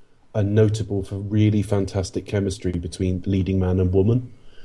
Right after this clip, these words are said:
And I don't know if that's because Bond is a really pressured role and they've got a lot of different things to consider,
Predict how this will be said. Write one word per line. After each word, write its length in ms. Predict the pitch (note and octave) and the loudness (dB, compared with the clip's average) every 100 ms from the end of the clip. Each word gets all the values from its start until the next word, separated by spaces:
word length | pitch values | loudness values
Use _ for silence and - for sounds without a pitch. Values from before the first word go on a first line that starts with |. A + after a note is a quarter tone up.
| - - | -8 0
And 140 | G#2+ | 4
I 60 | G#2+ | 6
don't 200 | B2+ - | 6 6
know 140 | A#2+ | 4
if 100 | A2 | 4
that's 220 | A#2 G#2+ | 0 0
because 320 | - A2 A2 F2 | -4 0 0 2
Bond 300 | A2 G#2+ G#2 | 4 4 2
is 120 | G2 | 0
a 60 | |
really 300 | G2 G2+ G2 | 0 0 -2
pressured 500 | F#2 - G2+ - F#2 | -2 0 0 0 -4
role 400 | F2 F#2+ F#2+ A#2+ | 0 2 2 2
and 100 | G2+ | 2
they've 120 | G2 F#2 | 2 0
got 160 | G2+ | -2
a 60 | G#2 | 0
lot 200 | G#2 G2 | 0 -2
of 100 | E2+ | -2
different 420 | G#2 - G2 G2+ | -2 0 0 0
things 280 | G2 F#2+ - | -2 -2 -2
to 100 | F#2+ | -2
consider, 600 | G2+ F#2+ - F#2+ D#2 | -2 -2 0 0 0